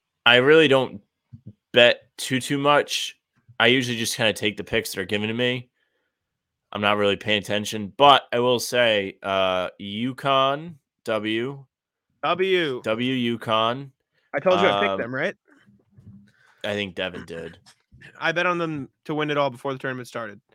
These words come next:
Speaker 1: Oh, you did?
Speaker 2: Yeah, ten
Speaker 1: What
Speaker 2: bucks
Speaker 1: was
Speaker 2: to win
Speaker 1: the
Speaker 2: two
Speaker 1: odds
Speaker 2: tw-
Speaker 1: on that?
Speaker 2: twenty-one hundred.
Speaker 1: Yeah, so you're gonna probably get paid 'cause they're just
Speaker 2: Couple
Speaker 1: killing
Speaker 2: hundred bucks.
Speaker 1: everybody.
Speaker 2: Yeah, it's great.
Speaker 1: They're just
Speaker 2: <clears throat> But
Speaker 1: literally steamrolling everyone.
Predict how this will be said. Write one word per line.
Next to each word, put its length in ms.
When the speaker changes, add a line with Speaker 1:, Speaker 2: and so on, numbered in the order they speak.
Speaker 1:
Oh, 60
you 200
did? 360
Speaker 2:
Yeah, 160
ten 200
Speaker 1:
What 120
Speaker 2:
bucks 100
Speaker 1:
was 60
Speaker 2:
to 60
win 120
Speaker 1:
the 80
Speaker 2:
two 60
Speaker 1:
odds 240
Speaker 2:
tw- 40
Speaker 1:
on 140
that? 220
Speaker 2:
twenty-one 640
hundred. 380
Speaker 1:
Yeah, 240
so 160
you're 180
gonna 200
probably 280
get 120
paid 380
'cause 220
they're 220
just 220
Speaker 2:
Couple 180
Speaker 1:
killing 120
Speaker 2:
hundred 100
bucks. 140
Speaker 1:
everybody. 520
Speaker 2:
Yeah, 140
it's 120
great. 260
Speaker 1:
They're 120
just 380
Speaker 2:
<clears throat> 20
But 100
Speaker 1:
literally 280
steamrolling 540
everyone. 480